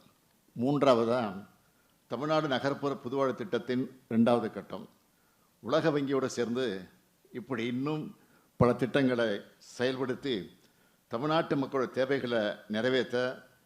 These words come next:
என்னுடைய அரசு ஆர்வமா இருக்கு. அதுக்கு நம்முடைய பார்ட்னர்ஷிப் தொடரணும்.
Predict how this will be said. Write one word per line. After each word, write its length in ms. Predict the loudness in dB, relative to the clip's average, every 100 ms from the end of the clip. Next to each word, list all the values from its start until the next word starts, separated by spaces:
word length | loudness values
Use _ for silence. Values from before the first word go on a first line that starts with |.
| _ _ 0
என்னுடைய 300 | 4 6 6
அரசு 300 | 4 2 0 2 0 -6 -6 -2
ஆர்வமா 320 | 0 0 -2
இருக்கு. 260 | -4 -6 -6 -6 -12 _ _ _ _ _ -8
அதுக்கு 300 | -6 -2 0
நம்முடைய 260 | 0 -2 -2
பார்ட்னர்ஷிப் 580 | -4 -2 -4 -2 -2 0
தொடரணும். 580 | 0 2 2 0 0